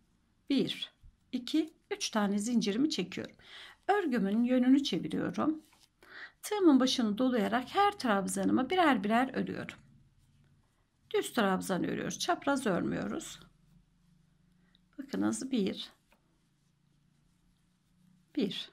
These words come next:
Şöyle görelim. Hepsinin üzerine birer tane batıyoruz. Bir ve bir.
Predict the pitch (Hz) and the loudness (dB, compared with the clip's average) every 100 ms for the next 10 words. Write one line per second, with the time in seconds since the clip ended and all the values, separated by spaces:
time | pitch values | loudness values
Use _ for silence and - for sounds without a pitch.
0 | _ - - 220 185 190 185 180 233 359 | _ -10 -4 -2 -2 -2 -2 -2 -4 -8
1 | _ _ - 427 - - 226 247 277 196 | _ _ -12 -8 -6 -2 0 2 2 0
2 | 190 - 392 277 233 208 214 - 320 - | 0 -2 0 0 0 -2 0 0 -2 -2
3 | - 156 - _ _ _ _ _ _ _ | -6 -6 -10 _ _ _ _ _ _ _
4 | _ _ _ _ _ 294 294 311 - 220 | _ _ _ _ _ -2 -2 -2 -4 -4
5 | 190 - - - | -2 -6 -8 -14